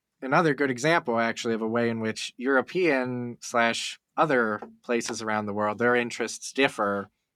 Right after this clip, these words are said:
from American interests here. The, the America could say, and this is what I'd advocate saying, you know, "This is not our concern. Uh, everyone else can take care of it." And, uh, that's not going to happen. We're gonna,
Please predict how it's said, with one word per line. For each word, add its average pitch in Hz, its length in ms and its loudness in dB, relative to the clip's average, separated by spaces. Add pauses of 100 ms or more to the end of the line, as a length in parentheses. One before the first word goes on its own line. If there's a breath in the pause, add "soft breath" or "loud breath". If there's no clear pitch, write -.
(100)
from 110 220 -6
American 110 560 -2
interests - 480 -14
here. 69 240 -12
The, 127 260 -6
the 139 140 -2
America 135 720 0
could 104 180 -14
say, 110 380 0
and 101 120 -10
this 117 160 -8
is 101 100 -12
what 101 120 -4
I'd 110 260 0
advocate 92 500 -8
saying, 90 440 -8
you 107 100 -8
know, 95 240 -10 (580 loud breath)
"This 262 180 4
is 180 60 0
not 180 220 8
our 143 220 2
concern. 135 760 0 (440 loud breath)
Uh, 139 500 2 (440)
everyone 190 420 4
else 185 220 2
can 120 200 -4
take 101 280 -4
care 90 280 -4
of 85 120 -12
it." - 120 -20 (260)
And, 127 480 0
uh, 113 380 0 (1200 loud breath)
that's 120 280 -2
not 113 220 0
going 104 240 -2
to 98 60 -6
happen. 107 460 0
We're 101 140 -4
gonna, 101 400 -6